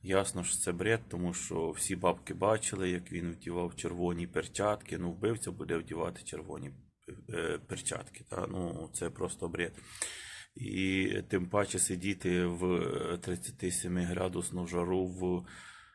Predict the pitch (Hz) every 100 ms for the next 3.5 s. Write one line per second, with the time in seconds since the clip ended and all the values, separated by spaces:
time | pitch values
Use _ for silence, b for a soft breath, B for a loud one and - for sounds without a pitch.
0 | B - 104 104 - - 87 - - 87
1 | 95 95 90 - - 90 90 - - 92
2 | - - 92 90 87 87 92 98 - 90
3 | 90 82 69 65